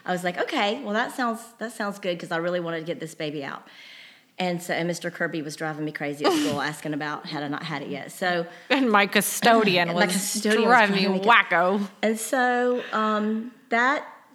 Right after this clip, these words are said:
Speaker 1: the day before our break, um, all the parents in my class gave me a surprise baby shower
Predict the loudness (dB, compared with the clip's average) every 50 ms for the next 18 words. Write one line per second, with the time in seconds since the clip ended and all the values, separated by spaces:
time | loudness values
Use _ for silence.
0 | _ _ -8 -6 -4 -4 -2 0 0 2 2 0 0 -2 -4 -4 -2 -2 0 0
1 | 0 -2 -2 0 0 -2 -2 -2 -2 -2 0 0 0 -2 -2 -4 -6 -8 -16 -20
2 | _ -14 -12 -10 -10 -10 -10 -8 -4 0 0 0 0 -2 -6 -6 -6 -4 -4 -4
3 | -6 -6 -8 -8 -8 -8 -8 -6 -6 -6 -6 -6 -8 -10 -10 -8 -8 -6 -6 -8
4 | -8 -8 -12 -14 -14 -12 -10 -10 -10 -8 -8 -8 -8 -8 -8 -8 -10 -8 -8 -10
5 | -10 -10 -10 -12 -14